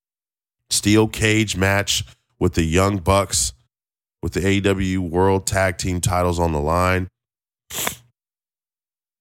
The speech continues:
This match would be the longest match of the night, uh, a little over twenty-two minutes. And the Lucha Brothers finally defeated the Young Bucks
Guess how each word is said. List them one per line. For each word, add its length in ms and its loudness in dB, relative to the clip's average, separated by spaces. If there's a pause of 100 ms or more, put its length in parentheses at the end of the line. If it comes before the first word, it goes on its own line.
(120)
This 220 0
match 460 0
would 180 -8
be 560 -2 (600)
the 200 2
longest 480 2
match 300 0
of 80 -2
the 80 -2
night, 320 0
uh, 340 -2 (120)
a 220 -2
little 360 0
over 360 -2 (260)
twenty-two 520 0
minutes. 460 -2 (640)
And 560 2 (760)
the 120 0
Lucha 300 4
Brothers 380 4
finally 580 0 (200)
defeated 440 0
the 80 0
Young 280 2
Bucks 420 -2